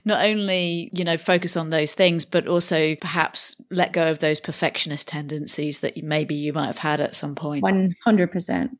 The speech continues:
Speaker 1: Leslie, it's been such a joy talking to you. One of the questions that we like to ask all of our guests at the end of our conversations is, if you could go back in time,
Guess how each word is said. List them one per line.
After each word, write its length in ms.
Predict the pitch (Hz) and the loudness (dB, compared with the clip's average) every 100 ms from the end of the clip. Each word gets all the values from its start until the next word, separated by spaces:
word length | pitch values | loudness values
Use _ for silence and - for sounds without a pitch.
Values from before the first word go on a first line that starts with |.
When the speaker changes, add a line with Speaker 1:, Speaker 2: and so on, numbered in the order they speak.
| - | -2
Speaker 1:
Leslie, 400 | 320 330 359 233 | 0 2 2 2
it's 220 | 302 285 | 2 2
been 260 | - 320 302 - | 0 0 0 0
such 500 | - 359 349 - 370 | 2 4 2 2 0
a 80 | |
joy 380 | 285 226 202 190 | 0 2 4 2
talking 480 | 180 196 185 175 160 | 2 0 0 -6 -8
to 140 | - 165 | -6 -2
you. 340 | 156 151 156 - _ | 2 2 2 -2 _
One 280 | 247 269 311 | 0 4 4
of 140 | 370 | 2
the 100 | 311 226 - | 0 -2 -4
questions 480 | - 220 - 190 175 | 0 0 0 0 0
that 140 | 185 | 0
we 100 | 180 | 2
like 160 | 175 180 | 2 2
to 160 | 180 | 0
ask 280 | 170 170 - - | 2 0 -2 -4
all 280 | - 185 190 | 0 4 4
of 120 | 185 | 4
our 140 | 170 165 | 4 2
guests 380 | 156 147 143 170 | 2 0 0 -2
at 80 | |
the 120 | 151 170 | 0 0
end 140 | 170 | 0
of 80 | 165 | -2
our 120 | 156 | -6
conversations 1080 | - 147 147 - 147 143 - 147 151 - - _ - | -6 -6 -2 2 2 2 0 -2 -2 -2 -4 _ 0
is, 360 | 247 247 - - - - - - _ _ _ _ _ - | 2 4 2 0 -14 -20 -20 -20 _ _ _ _ _ -2
if 160 | 277 | 0
you 60 | 392 | 2
could 120 | 403 | 2
go 140 | 415 311 | 4 4
back 240 | 220 - | 2 2
in 120 | 185 | 0
time, 680 | 175 - 151 139 - - 156 | 0 0 0 0 -2 -6 -10